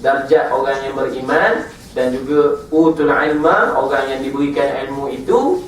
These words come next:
beberapa darajat-darajat di sisi Allah subhanahu wa taala. "Wallahu bima ta'maluna khabir." Allah sangat mengetahui dengan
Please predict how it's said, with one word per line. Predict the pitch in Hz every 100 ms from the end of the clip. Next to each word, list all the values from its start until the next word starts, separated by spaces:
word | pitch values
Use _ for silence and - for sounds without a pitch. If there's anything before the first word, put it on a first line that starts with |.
| -
beberapa | 123 123 127 123 135
darajat-darajat | 120 120 120 - - 117 117 123 113
di | 110
sisi | - 113
Allah | 104 107
subhanahu | 104 98
wa | -
taala. | - - - - -
"Wallahu | 113 117 139 135
bima | 127 127 127
ta'maluna | - 127 127 123 117
khabir." | 120 - 233 - - - -
Allah | - 117 -
sangat | 123 120 117 120
mengetahui | 117 117 120 120 127
dengan | 123 117